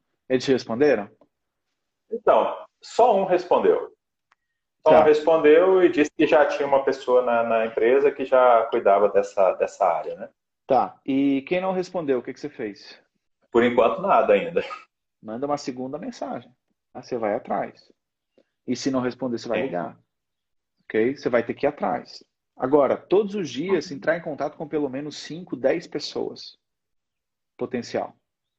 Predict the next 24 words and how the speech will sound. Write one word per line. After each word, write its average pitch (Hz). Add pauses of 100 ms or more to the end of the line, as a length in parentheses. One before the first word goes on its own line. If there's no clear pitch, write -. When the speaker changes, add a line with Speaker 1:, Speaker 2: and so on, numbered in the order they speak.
(360)
Speaker 2:
Sim. 90
Speaker 1:
Cara, 131
se -
você 139
fizer 196
isso 151
diariamente, 139
eu 135
não 151
acredito 139
que -
você 147
não 139
consiga 135
umas 143
duas 120
reuniões 107
por -
semana. - (840)
Pelo 131
menos. - (640)
Você 160
pode 147
testar, 156